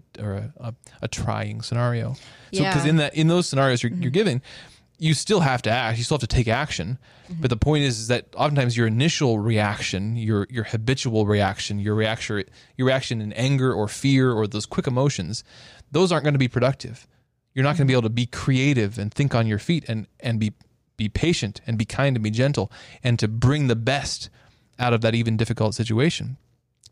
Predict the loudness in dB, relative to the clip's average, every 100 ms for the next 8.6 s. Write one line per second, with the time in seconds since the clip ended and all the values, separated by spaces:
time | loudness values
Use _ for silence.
0 | -8 -2 0 0 0 0 0 2 2 2
1 | 2 0 -2 -16 -20 -12 -8 -2 -2 0
2 | -2 -2 0 2 2 0 -2 -4 -4 -4
3 | -4 -4 -2 -2 -2 -4 -6 -12 _ -20
4 | _ _ _ 2 2 0 -2 0 0 0
5 | 2 2 4 2 -2 -2 0 0 0 -2
6 | 0 0 -2 -4 -8 -4 -2 -2 -4 -2
7 | 0 0 -2 0 2 4 2 2 -2 -4
8 | -6 -4 -2 -4 -8